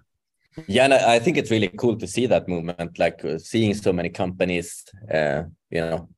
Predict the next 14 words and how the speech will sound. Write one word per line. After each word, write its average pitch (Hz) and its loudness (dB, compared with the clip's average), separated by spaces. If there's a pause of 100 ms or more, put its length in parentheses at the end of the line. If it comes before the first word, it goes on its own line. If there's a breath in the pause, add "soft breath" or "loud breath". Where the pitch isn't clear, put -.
(100)
moving 101 4
away 104 4
a 80 4
bit 85 -2
from 85 -4
trying 87 0
to 92 -6
bring 90 0
in 90 0
as 87 -4
many 113 2
leads 95 -6
as 87 -12
possible, 87 -6